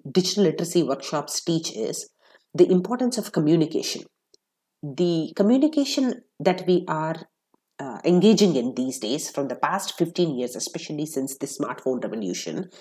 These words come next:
has become linear and linear. So what does that mean? We don't know the tone, we don't know the intention,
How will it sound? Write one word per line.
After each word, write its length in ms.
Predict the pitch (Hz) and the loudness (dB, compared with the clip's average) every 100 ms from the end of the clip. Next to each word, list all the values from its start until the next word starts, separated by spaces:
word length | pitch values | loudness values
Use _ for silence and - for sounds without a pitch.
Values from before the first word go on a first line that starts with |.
| - - - | -20 -20 -4
has 200 | 165 160 | -2 0
become 380 | 143 180 214 139 | 0 0 0 0
linear 500 | 156 185 202 220 - | 2 4 4 2 0
and 200 | 151 143 | -4 -4
linear. 500 | 143 156 160 117 - - - _ _ _ _ _ _ - | -2 0 0 -2 -4 -8 -12 _ _ _ _ _ _ -12
So 220 | - 151 | -2 0
what 180 | 139 165 | 2 2
does 120 | 180 | 2
that 180 | 165 - | 0 -2
mean? 160 | 139 135 - | -6 -6 -2
We 100 | 151 | 0
don't 260 | 156 196 196 | 4 2 2
know 120 | 208 | 2
the 100 | 156 | 0
tone, 380 | - 139 120 - _ _ - | 0 2 2 -2 _ _ 0
we 100 | 165 | 2
don't 220 | 147 165 | 4 2
know 100 | 170 | 0
the 180 | 147 - | -2 -2
intention, 640 | 139 - 123 - 151 196 | -2 -2 -4 -2 -4 -4